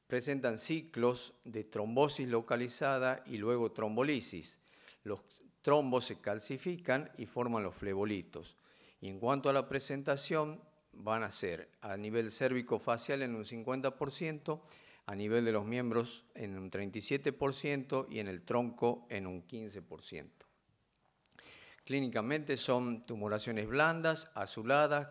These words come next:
compresibles, no pulsátiles, son difusas o infiltrantes, pueden ser planas o levemente elevadas.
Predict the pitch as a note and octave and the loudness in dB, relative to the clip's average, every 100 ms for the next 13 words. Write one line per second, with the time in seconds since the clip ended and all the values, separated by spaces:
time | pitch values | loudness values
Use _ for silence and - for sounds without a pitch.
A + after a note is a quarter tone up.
0 | - F#2 F2+ F#2+ - D3+ D3 C3 C3 G#2 | -8 -8 -6 -8 -6 -4 -2 -4 -4 -2
1 | A2 - F#2+ - C#3+ B2 F#2 F#2 G#2 - | -4 -4 -8 0 2 2 -2 -6 -6 -12
2 | - - - - A2 G2+ G2+ - E3 E3 | -20 -20 -20 -12 -8 -6 -4 0 2 2
3 | D3 C3 - A#2 G2 F#2 G#2+ G#2+ D3+ D3+ | 0 -2 -4 -6 -6 -6 -8 -2 2 2
4 | B2+ B2+ B2 - G#2 G#2+ F2+ - C3 C#3+ | 2 -2 -2 -2 -2 -2 -4 4 6 6
5 | B2+ G#2 F#2 A2 A2 A2 G#2 F#2+ G2 A2+ | 2 -2 0 0 0 -2 -2 0 4 6
6 | F2 D#2+ - | 4 0 -10